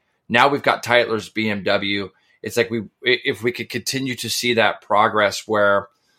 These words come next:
if we can get a new manufacturer a year, if we could get a Honda to somehow step in, or if we can get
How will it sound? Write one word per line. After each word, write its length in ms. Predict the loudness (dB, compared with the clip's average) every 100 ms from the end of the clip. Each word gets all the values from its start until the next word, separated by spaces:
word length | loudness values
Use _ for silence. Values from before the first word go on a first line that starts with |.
| _ _
if 60 |
we 80 | -4
can 60 | 0
get 120 | 0
a 60 |
new 140 | 0 0
manufacturer 720 | 0 -2 -2 0 0 -4 -6
a 40 |
year, 460 | -4 0 4 4 2
if 160 | -4 -10
we 80 |
could 100 | -6
get 160 | -6 -4 -8
a 40 |
Honda 400 | -4 -2 0 0
to 100 | -4
somehow 400 | -6 -8 -6 -8
step 320 | -4 -6 -4
in, 220 | -6 -6 -8
or 60 |
if 100 | -10
we 100 | -12
can 140 | -10 -6
get 180 | -8